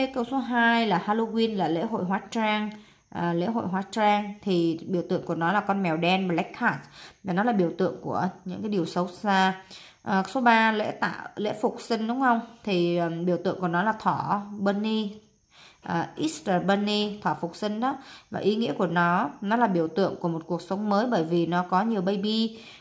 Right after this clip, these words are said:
à, nhiều em bé. À, liên hoan phim Cannes, nó biểu tượng của nó là, à, cây cọ vàng đó, cây cọ vàng, và biểu, và ý nghĩa của nó, nó là biểu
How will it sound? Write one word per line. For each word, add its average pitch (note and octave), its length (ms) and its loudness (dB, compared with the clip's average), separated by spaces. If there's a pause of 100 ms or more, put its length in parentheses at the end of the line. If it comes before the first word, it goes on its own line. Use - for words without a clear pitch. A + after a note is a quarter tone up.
à, - 140 -8
nhiều E3+ 180 0
em G3+ 120 -4
bé. A#3 280 0 (400)
À, F3 220 0
liên A3+ 220 2
hoan A3+ 180 2
phim A3+ 260 2
Cannes, A3 420 -2 (300)
nó G3+ 260 2
biểu A#3+ 140 2
tượng E3+ 180 -2
của F3+ 120 0
nó F3+ 200 2
là, F#3+ 340 4 (320)
à, E3+ 200 -6
cây G3+ 120 0
cọ G3 320 0
vàng F3 380 0
đó, G3 80 -6 (300)
cây G#3 160 -8
cọ - 160 -6 (100)
vàng, E3+ 320 -2 (340)
và F3+ 220 0 (100)
biểu, F#3 240 0
và F3 180 -2
ý G#3 160 -2
nghĩa A3+ 200 -2
của C4 120 -2
nó, F3 300 0
nó B3+ 100 0
là B3+ 100 0
biểu E3+ 200 0